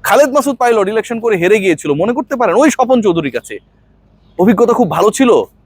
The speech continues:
ছিল না ভাই। তামিম ইকবাল খানদের, খালেদ মাসুদ পাইলটদের, যারা আসলেই ক্রিকেটটাকে ওন করেন, তাদেরই তো বাংলাদেশ ক্রিকেট বোর্ডে দরকার।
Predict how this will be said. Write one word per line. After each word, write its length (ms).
ছিল 260
না 120
ভাই। 180
তামিম 300
ইকবাল 260
খানদের, 400
খালেদ 280
মাসুদ 280
পাইলটদের, 600
যারা 240
আসলেই 520
ক্রিকেটটাকে 580
ওন 300
করেন, 280
তাদেরই 320
তো 120
বাংলাদেশ 440
ক্রিকেট 240
বোর্ডে 180
দরকার। 340